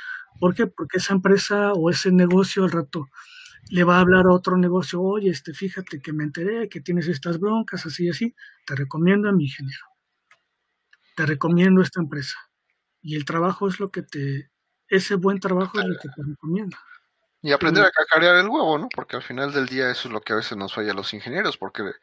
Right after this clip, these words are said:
Speaker 2: terminam-, terminamos, nos vamos felices, pero nunca le tomamos fotito y, y, y así como que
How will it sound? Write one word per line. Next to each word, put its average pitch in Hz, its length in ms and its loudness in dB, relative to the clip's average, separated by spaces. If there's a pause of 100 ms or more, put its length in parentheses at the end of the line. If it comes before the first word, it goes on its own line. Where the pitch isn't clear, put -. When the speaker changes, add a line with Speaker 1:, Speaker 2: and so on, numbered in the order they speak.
(400)
Speaker 2:
terminam-, 143 640 2
terminamos, 151 840 0
nos 120 200 -4
vamos 151 540 0
felices, 135 500 -4
pero 101 480 -10 (180)
nunca 113 360 -4
le 104 100 -6
tomamos 113 460 -6
fotito 113 500 -8
y, 101 160 -10 (320)
y, 101 420 -14
y 101 300 -10
así 98 220 -8
como 113 240 -8
que 95 180 -10